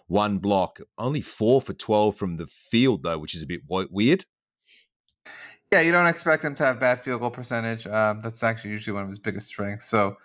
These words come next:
Speaker 2: you could chalk it up to a bad night. Uh, you could expect his percentage to go up soon, and you could expect his value to go up some as well.
Speaker 1: Yeah, no, I'm pretty happy with the,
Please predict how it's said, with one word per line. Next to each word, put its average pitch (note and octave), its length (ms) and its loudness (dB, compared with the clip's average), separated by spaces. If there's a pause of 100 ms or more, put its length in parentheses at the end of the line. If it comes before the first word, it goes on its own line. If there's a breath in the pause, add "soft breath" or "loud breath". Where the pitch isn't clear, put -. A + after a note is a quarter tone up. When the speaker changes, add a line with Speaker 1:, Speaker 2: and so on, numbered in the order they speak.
(320 soft breath)
Speaker 2:
you C3+ 80 0
could B2+ 140 -2
chalk C#3 260 2
it C3+ 40 4
up B2 120 0
to C#3 80 -2
a A#2+ 60 2
bad A#2 260 2
night. A#2+ 400 0
Uh, G#2+ 240 0
you A2 80 -6
could A2 100 -8
expect A2+ 320 -8
his A2+ 100 -18
percentage G#2 360 -8
to G#2 80 -10
go G#2 80 -4
up G2 140 -4
soon, G#2 440 -4 (400 soft breath)
and A2+ 180 -2
you G2+ 100 -4
could G2+ 100 -12
expect - 340 -6
his G2+ 120 -8
value G#2 260 -8
to A2+ 100 -14
go - 120 -12
up G2 140 -10
some G#2 280 -10 (160)
as - 120 -8
well. - 240 -14 (680)
Speaker 1:
Yeah, F2+ 280 2
no, F#2 420 0
I'm F#2 200 -2
pretty D#2+ 180 -4
happy D#2+ 260 -2
with D2+ 220 -10
the, D#2 280 2